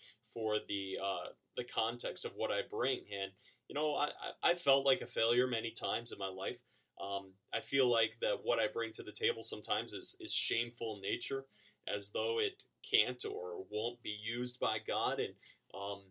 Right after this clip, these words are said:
you know, I'm, I'm thankful that God, in spite of myself, will use you and will use me, uh, even when we dismiss our own effectiveness and even when we dismiss our own, um, idea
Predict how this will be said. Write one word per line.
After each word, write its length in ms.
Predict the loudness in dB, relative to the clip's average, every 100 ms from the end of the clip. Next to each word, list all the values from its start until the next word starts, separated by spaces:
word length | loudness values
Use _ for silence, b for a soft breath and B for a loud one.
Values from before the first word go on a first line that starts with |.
| -20 _ _ _ _ _
you 120 | -4
know, 80 | 0
I'm, 200 | 0 -2 -6
I'm 80 | -8
thankful 720 | -2 0 0 0 0 2 0
that 440 | 0 0 0 -4 -6
God, 360 | -2 -2 -2
in 180 | -4 -4
spite 340 | -2 2 4 4
of 60 |
myself, 640 | 0 -4 -2 0 2 0 -2
will 560 | -8 0 4 6 4 0 b b b b _
use 380 | 0 0 0 -2
you 360 | -4 -2 0
and 180 | 0 -2 -4
will 180 | 0 2
use 400 | 2 -2 -4 -6
me, 460 | -4 -2 -2 -6 -10 B B -8
uh, 200 | -4 -4 -4
even 320 | -4 -2 -2
when 180 | -2 -4
we 220 | -4 -6
dismiss 380 | -6 -4 -2 0
our 220 | 2 2
own 280 | 4 2 0 -8
effectiveness 680 | -2 0 0 -2 -4 -2 -2
and 320 | -2 -2 -4
even 320 | -4 -4 -4
when 280 | -4 -4 -4
we 200 | -4 -4
dismiss 400 | -4 -4 -2 -2
our 280 | 0 0 0
own, 360 | -2 -2 -2 -6 -14 B B -10
um, 300 | -6 -4 -6 -2
idea 640 | 4 4 4 -2 2 4